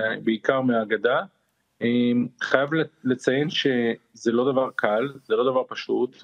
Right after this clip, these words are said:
אנחנו רואים לנגד עינינו את הזוועות של השביעי לאוקטובר, הם רואים את מה שקורה בעזה ביום-יום, הם מתוסכלים שאנחנו לא יוצאים מספיק נגד הפגיעה באזרחים בעזה, אנחנו מתוסכלים שהם לא יוצאים מספיק נגד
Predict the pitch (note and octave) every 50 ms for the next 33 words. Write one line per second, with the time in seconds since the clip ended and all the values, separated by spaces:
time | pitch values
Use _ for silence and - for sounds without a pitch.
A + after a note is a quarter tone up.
0 | - - A2 A2 B2 B2+ - - C3 A#2+ A#2 A#2+ B2+ C3 B2 A#2 A#2+ B2 A#2+ B2
1 | A#2 A2+ A2+ A2+ A#2 B2 B2+ B2 B2 B2 A#2+ A#2 G#2+ - - A2 A2 G#2+ G#2+ G2+
2 | G#2 G#2 A2 A2+ A#2+ C3 C3 - B2+ A2+ A2+ G#2+ - A2+ A2+ A#2 A#2 A2+ A2 G#2
3 | - - - B2 A#2+ B2+ C3 C3 C#3 C3+ C3+ _ _ _ _ _ _ - B2 B2
4 | C#3 C#3 B2+ C3 C3 C3 C3 C3 C3 B2+ - B2+ A#2+ A2+ A2+ A#2 - B2 - -
5 | A#2 A2+ A#2+ A#2+ A#2+ A#2+ A2+ A#2 A2+ A#2 B2 A#2+ A#2+ B2 A2+ A2+ A2+ A2+ A2+ A2+
6 | A2+ A2 A2 A2 A2+ A#2+ C3+ D#3 D#3 - - - - - _ _ - C3+ C3+ D3+
7 | E3 D#3+ C#3+ - - - - - - - C3+ B2+ C3 C3+ B2+ A#2 - - B2 A#2
8 | B2+ A#2+ - - B2+ A#2+ B2 B2 B2 B2 A#2+ A#2 - - - C3+ B2+ B2+ B2 A2+
9 | - - - C#3 B2+ A#2+ - - B2+ A#2+ A#2+ A#2 B2 A2+ G#2+ A2+ G2+ - - A#2+
10 | A#2+ A#2+ A#2 A#2+ A#2 A2+ G#2 A2+ G#2+ - - A#2 A2+ G#2 G#2+ G#2 A2+ C3+ D3 D3
11 | D#3+ D#3+ D#3+ D#3+ _ _ _ _ - - A#2 C3+ C3 - D3+ C#3 B2+ B2+ - A#2+
12 | - - - B2 A#2 B2 B2 A2 - A#2+ A2 A2+ A#2 A#2 A2+ A2+ - B2+ A#2 A2+
13 | - - - B2+ A#2+ - - A#2+ A#2 A#2 A2+ A#2+